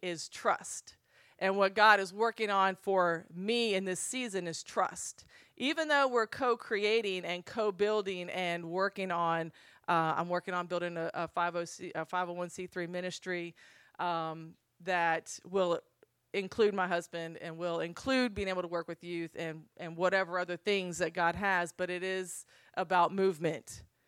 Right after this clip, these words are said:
because the movement is where you get impacted.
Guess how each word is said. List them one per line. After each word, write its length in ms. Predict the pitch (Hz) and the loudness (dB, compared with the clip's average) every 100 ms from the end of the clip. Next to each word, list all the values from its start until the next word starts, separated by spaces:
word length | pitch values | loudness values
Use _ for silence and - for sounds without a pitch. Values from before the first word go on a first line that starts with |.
| _ _ _ - | _ _ _ -2
because 400 | 190 - 196 165 | -2 2 0 0
the 140 | 190 | -4
movement 640 | 185 202 254 220 196 185 - | 0 2 2 2 2 2 0
is 240 | 180 160 | -4 -4
where 640 | 170 196 196 196 190 185 180 - - _ _ _ _ _ _ _ | -2 0 2 4 4 4 0 -12 -20 _ _ _ _ _ _ _
you 160 | 190 208 | -8 0
get 160 | 208 | 2
impacted. 640 | 185 170 240 190 - 113 | 2 0 4 4 2 -6